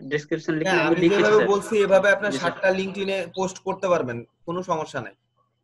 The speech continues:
Speaker 1: LinkedIn-এ যে গ্রুপগুলো আছে, স্যার,
Speaker 2: জি।
Speaker 1: ওখানে, ওখানে কিভাবে করব? ওগুলা, ওগুলাতে করা যাবে না?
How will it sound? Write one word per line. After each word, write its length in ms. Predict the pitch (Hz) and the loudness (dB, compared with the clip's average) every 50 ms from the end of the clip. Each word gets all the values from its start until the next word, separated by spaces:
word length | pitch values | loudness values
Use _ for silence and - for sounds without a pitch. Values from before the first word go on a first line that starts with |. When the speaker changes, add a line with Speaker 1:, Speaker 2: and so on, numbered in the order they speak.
| _ _ _ _ _ _ - 131 | _ _ _ _ _ _ -6 0
Speaker 1:
LinkedIn-এ 420 | 131 165 190 196 185 202 202 196 | 2 2 2 4 2 2 0 2
যে 120 | 180 190 | 0 0
গ্রুপগুলো 640 | 170 143 - - - 185 208 214 185 170 170 165 147 | 0 -2 -2 -2 2 6 6 6 4 4 2 4 4
আছে, 220 | 123 113 - 131 | 4 4 0 -4
স্যার, 220 | 127 - 120 107 101 | -4 -2 -2 -2 -2
Speaker 2:
জি। 60 | - - - - - - - | -4 -10 -12 -10 -10 -8 -6
Speaker 1:
ওখানে, 520 | - 151 165 165 175 180 175 170 160 147 - - _ _ - | -4 -2 0 2 2 4 4 2 2 0 -4 -8 _ _ -12
ওখানে 260 | - 147 - 170 160 160 | -10 -6 -4 -4 -4 -4
কিভাবে 280 | 170 156 160 151 147 | -6 -6 -6 -6 -6
করব? 380 | 147 - 147 135 156 151 - - | -6 -6 -4 -4 -4 -6 -4 -4
ওগুলা, 260 | 139 135 147 139 - | -2 -2 0 -2 -2
ওগুলাতে 320 | - - 143 139 139 143 | -2 -2 -4 -4 -4 -4
করা 180 | 143 147 135 135 | -2 -2 0 0
যাবে 160 | 135 135 139 | 0 0 -2
না? 140 | 156 190 | -4 -6